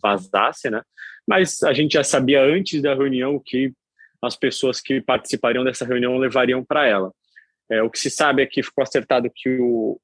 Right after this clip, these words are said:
o Carille não será demitido antes do jogo contra o Fluminense, depois não se sabe.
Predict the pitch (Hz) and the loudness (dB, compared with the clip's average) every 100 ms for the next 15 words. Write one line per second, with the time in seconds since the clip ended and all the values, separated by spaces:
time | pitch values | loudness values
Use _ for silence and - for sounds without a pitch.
0 | _ 127 113 139 123 117 117 117 151 175 | _ -4 0 0 2 2 0 0 -2 -2
1 | - 127 120 120 117 107 - 117 101 104 | -2 0 0 0 -2 -4 -2 -2 0 -2
2 | - 127 170 - 113 110 98 110 101 - | 0 0 0 -2 -2 0 0 0 0 -4
3 | 107 101 - - - 104 101 123 - 113 | -6 -4 -4 -4 -2 0 2 0 0 0
4 | 110 - 113 101 - - - 110 - 104 | 0 2 2 2 0 -10 -6 -4 -4 -6
5 | - 98 110 | 0 0 0